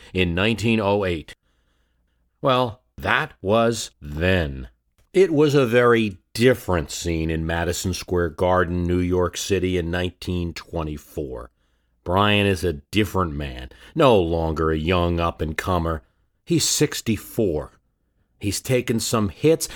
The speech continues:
He's taken some stands. He's been a cabinet member, but then he's quit the Wilson administration that he was a member of and turned against Woodrow on his League of Nations plan. He invested heavily in Florida real estate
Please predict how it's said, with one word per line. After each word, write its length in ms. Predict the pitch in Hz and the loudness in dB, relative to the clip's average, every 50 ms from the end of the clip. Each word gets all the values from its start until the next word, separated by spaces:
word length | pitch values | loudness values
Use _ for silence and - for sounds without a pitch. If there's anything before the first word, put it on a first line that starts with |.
| - - | -10 -2
He's 280 | - 220 214 175 - | 0 2 2 2 2
taken 400 | - - - 165 160 156 156 139 127 | -2 0 0 0 2 2 0 -2 -2
some 280 | - - 135 120 117 | -2 0 0 2 2
stands. 880 | 113 - - - - - - 87 85 85 78 69 64 58 - - - - _ _ _ _ _ - | 0 -2 -4 -8 -6 -6 -4 -4 -2 -4 -4 -6 -8 -12 -14 -16 -16 -16 _ _ _ _ _ -6
He's 100 | 156 123 | -6 -2
been 160 | - 98 98 | 0 0 0
a 80 | 104 107 | 0 -2
cabinet 500 | - - 139 143 165 160 160 139 120 101 | -4 -2 0 0 2 2 2 2 2 0
member, 480 | 90 90 87 82 76 69 64 62 - _ _ _ _ _ _ _ _ | 0 -2 -2 -2 -4 -6 -10 -12 -14 _ _ _ _ _ _ _ _
but 160 | - 131 113 | -2 -2 2
then 140 | - 170 165 | 2 4 4
he's 180 | 170 165 147 - | 4 2 2 -2
quit 540 | - - - - 247 208 - - - - _ _ _ _ _ _ _ _ _ _ | -8 -10 -2 2 2 2 2 0 -8 -20 _ _ _ _ _ _ _ _ _ _
the 80 | - 101 | -2 -2
Wilson 420 | 90 87 98 92 82 - - 85 | 2 2 2 2 2 -2 -4 -4
administration 760 | 80 80 80 82 82 78 76 - - 92 85 80 78 - 82 80 | -4 -2 -2 -2 -4 -4 -6 -6 -4 -2 -2 -2 -2 -6 -6 -6
that 80 | 78 76 | -4 -4
he 80 | 78 | -4
was 160 | 73 80 76 | -4 -4 -4
a 60 | 80 78 | -4 -4
member 420 | 78 82 82 80 78 78 80 80 | -2 -2 -2 -2 -4 -2 -2 -2
of 160 | 80 82 87 | -2 -2 -2
and 220 | 107 113 120 113 - | -2 -2 -2 -4 -6
turned 440 | - - 185 185 165 151 135 113 | 0 2 4 4 4 4 2 0
against 400 | 117 98 95 95 92 90 - - | -2 -2 -2 -2 -4 -4 -6 -6
Woodrow 480 | 90 90 95 90 76 78 80 76 69 - _ _ _ - - | -2 0 0 0 0 -4 -6 -6 -6 -8 _ _ _ -12 -2
on 200 | 104 104 107 104 | 0 2 2 2
his 260 | 107 113 110 92 78 | 2 2 0 0 0
League 300 | 82 107 120 117 107 104 | 0 0 2 2 2 2
of 100 | 101 90 | 0 0
Nations 460 | 90 98 95 90 - - 90 82 78 | 2 0 0 0 -2 -4 -8 -8 -8
plan. 480 | - - - 85 78 71 67 62 - - _ _ _ _ _ _ _ _ _ _ _ _ - | -12 -12 -10 -10 -10 -10 -10 -14 -16 -20 _ _ _ _ _ _ _ _ _ _ _ _ -2
He 80 | - 107 | 0 0
invested 380 | 92 90 127 120 - 127 98 | 4 4 2 2 2 -2 -4
heavily 360 | - - 139 127 120 117 113 | 0 0 0 0 2 2 2
in 80 | 107 101 | 0 0
Florida 440 | - - - 120 113 110 110 107 101 | -2 -2 0 2 2 4 2 2 0
real 260 | 92 101 120 120 110 | 0 2 2 2 2
estate 380 | 104 - - - 90 82 78 | 0 -2 -2 -4 -4 -4 -4